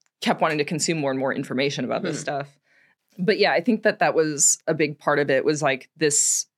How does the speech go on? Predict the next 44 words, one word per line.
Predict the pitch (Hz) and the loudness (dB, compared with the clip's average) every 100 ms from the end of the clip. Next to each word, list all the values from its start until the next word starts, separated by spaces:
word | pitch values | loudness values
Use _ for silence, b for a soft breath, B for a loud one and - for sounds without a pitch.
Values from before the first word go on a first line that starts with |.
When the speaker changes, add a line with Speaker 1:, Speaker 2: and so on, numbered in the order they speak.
| _ | _
Speaker 1:
idea | 160 160 147 160 147 | -2 -2 0 2 2
that | 143 139 | 2 0
it's, | 135 139 | -2 -2
like, | 131 117 117 - _ _ _ _ | -2 -2 -6 -16 _ _ _ _
so | - - 202 214 | 0 4 4 4
taboo | - 175 165 165 | 2 0 2 2
that | 165 117 | 2 0
no | 139 143 | 2 2
one's | 165 175 | 2 2
allowed | 156 143 | 2 2
to | 143 | 0
talk | 147 135 | 0 -2
about | 131 131 | 0 -2
it | - | -2
openly. | 131 127 127 117 73 147 B B B | -2 -2 -4 -4 -6 -10 B B B
And | - 156 | -6 -4
so | - 160 143 143 | 0 2 2 2
even | 196 196 | 2 2
though | 175 | 2
I | 156 | 2
was | 156 156 | 2 0
so | - | 0
curious, | 135 - 202 208 147 151 - | -2 0 0 2 2 0 0
I | 151 | -2
felt | 165 151 143 | 2 2 2
like, | 143 131 127 - - B B B B | 0 0 -2 -6 -20 B B B B
I | 214 | -4
think | 311 | 0
I | 381 | 2
was | 339 | 2
afraid | 294 247 190 | 2 0 0
that | 190 | 0
there | 185 | 0
was | 165 | 0
something | 170 165 151 131 | -2 -4 -4 -2
wrong | 120 98 | -2 -4
with | - - | -8 -12
me, | - - - _ _ _ _ _ _ _ 165 | -14 -14 -16 _ _ _ _ _ _ _ _
that | 160 147 | -6 -4
I | 151 147 143 139 135 147 | -4 -2 -2 -2 -4 -6
was | 156 151 | -6 -6
interested | 131 143 143 - | -6 -8 -8 -8
in | 104 | -8
this. | 90 95 - - | -8 -4 -2 -4